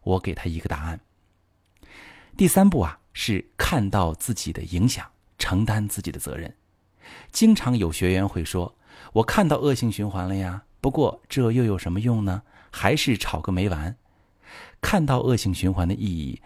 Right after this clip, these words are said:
是让大家意识到，事情变糟不是一个人的错，而是两个人共同推动的结果。只要看到这一点，我们就可以做出新的选择，停下来，不要让吵架升级，尽可能降低伤害。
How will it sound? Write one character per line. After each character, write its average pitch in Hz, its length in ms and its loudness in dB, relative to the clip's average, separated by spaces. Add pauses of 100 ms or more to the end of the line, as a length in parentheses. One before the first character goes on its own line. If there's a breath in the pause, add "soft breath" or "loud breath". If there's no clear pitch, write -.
(140 soft breath)
是 - 180 -2
让 92 120 0
大 87 120 -2
家 92 140 -2
意 101 160 -4
识 - 140 -8
到， 73 280 -14 (320 loud breath)
事 - 280 2
情 101 220 0
变 113 260 0
糟 131 360 0 (300)
不 90 140 -2
是 - 160 0
一 82 180 -2
个 87 80 0
人 85 120 -2
的 80 80 -6
错， - 340 -8 (360 loud breath)
而 139 120 0
是 156 120 -2
两 82 200 -2
个 80 60 -6
人 98 220 0
共 143 200 2
同 98 220 0
推 185 240 0
动 190 160 2
的 76 80 -2
结 73 220 -10
果。 - 180 -12 (960 loud breath)
只 123 120 4
要 175 120 8
看 180 160 0
到 170 100 2
这 208 140 2
一 143 80 4
点， - 300 -6 (180 loud breath)
我 - 80 -2
们 87 80 2
就 101 140 0
可 - 120 -2
以 90 60 2
做 87 180 -2
出 98 140 -4
新 123 240 0
的 117 100 0
选 - 220 -8
择， 62 300 -10 (560)
停 - 200 2
下 143 160 2
来， - 180 -8 (500 soft breath)
不 - 80 8
要 151 160 8
让 87 180 2
吵 - 200 -8
架 82 180 -4
升 85 220 0
级， 58 320 -12 (320 loud breath)
尽 151 200 4
可 165 140 -2
能 90 180 0
降 98 280 0
低 117 180 2
伤 110 240 0
害。 - 260 -10